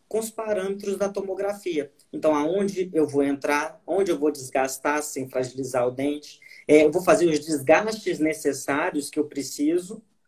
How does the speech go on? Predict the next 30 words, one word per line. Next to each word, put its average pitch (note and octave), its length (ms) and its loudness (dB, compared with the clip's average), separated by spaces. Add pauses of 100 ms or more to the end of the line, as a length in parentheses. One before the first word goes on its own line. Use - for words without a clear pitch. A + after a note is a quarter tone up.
(360)
pra D#3+ 180 2
atingir F3+ 400 -2
o F3 60 -2
meu E3 100 -2
obje-, D#3 280 -8
objetivo, D3+ 760 -2 (520)
que - 60 0
é C#3 60 4
solucionar C#3+ 640 0
o C#3+ 40 0
problema C#3+ 280 0
da C#3 100 2
infecção D3 480 -2
endodôntica C#3+ 500 -2
na C3+ 100 -2
maioria A#2 440 -2
dos - 220 -10
casos. - 500 -4 (360)
Então, D3+ 200 6
é E3 80 10
nesse F#3 460 4
ambiente D3+ 720 0
virtual D3+ 1080 0 (240)
que - 80 -6
eu G3+ 60 -2
vou G3+ 100 0
fazer G3+ 260 0
o F#3 60 2
meu F#3 140 -2
planejamento. F#3 760 -4